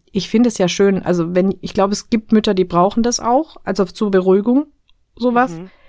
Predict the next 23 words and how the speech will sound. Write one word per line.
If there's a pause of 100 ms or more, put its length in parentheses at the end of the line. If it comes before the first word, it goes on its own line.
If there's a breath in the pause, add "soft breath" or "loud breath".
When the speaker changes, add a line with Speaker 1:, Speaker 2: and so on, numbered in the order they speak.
(440 loud breath)
Speaker 1:
Ähm,
mich
hat's
eher
verunsichert,
weil
ich
dann
dachte:
„Oh
Gott,
hätte
ich
dann
auch
das
machen
sollen
und
das
machen
sollen?“
Ähm,